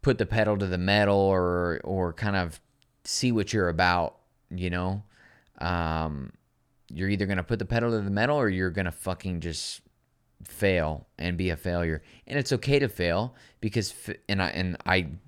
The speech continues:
practically basically did fail. That's what had me at my lowest. So it's like, the more you fail, the more you learn. But I think that I got to a point where, like, I learned more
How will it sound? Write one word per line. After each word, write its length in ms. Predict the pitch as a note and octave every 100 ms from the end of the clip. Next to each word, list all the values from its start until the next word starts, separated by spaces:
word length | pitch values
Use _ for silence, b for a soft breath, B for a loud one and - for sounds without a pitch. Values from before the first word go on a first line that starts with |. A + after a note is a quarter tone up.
| _ _ -
practically 560 | C#3+ D#3+ G#2 - F#2+
basically 540 | F2+ G#2 G#2+ F#2+ F#2 E2
did 260 | F2+ C#3
fail. 320 | - F2 D2+ E2
That's 180 | G#2+
what 160 | G2+ E2 D2+ E2+
had 220 | F#2+ G2
me 100 | F#2
at 60 |
my 120 | D#2+ D2+
lowest. 560 | F#2+ A2 D2+ D2+ - b b b b -
So 160 | A#2+
it's 120 | G2
like, 280 | G#2 F2 - -
the 100 | G#2
more 260 | G#2+ C#3 E3+
you 160 | B2 G#2+
fail, 400 | - C3+ A#2+ G2+
the 100 | G2
more 220 | G#2+ G#2
you 140 | F2
learn. 460 | E2+ F#2+ E2 B1 - b b b b
But 80 | G2
I 80 | G#2
think 280 | - A#2 F#2
that 300 | F2+ C#2+ _ _ _ _ -
I 160 | F#2 F#2+
got 340 | E2+ G2 G2
to 120 | - F2
a 40 |
point 300 | - F#2+ C#2+
where, 220 | D#2+ E2+
like, 260 | E2+ D#2 - -
I 140 | F2
learned 560 | F2+ F2 F2 F#2+ A2 - _ _ _ _ _ _ _ -
more 640 | F2 F2+ F#2+ G2 F#2+ G2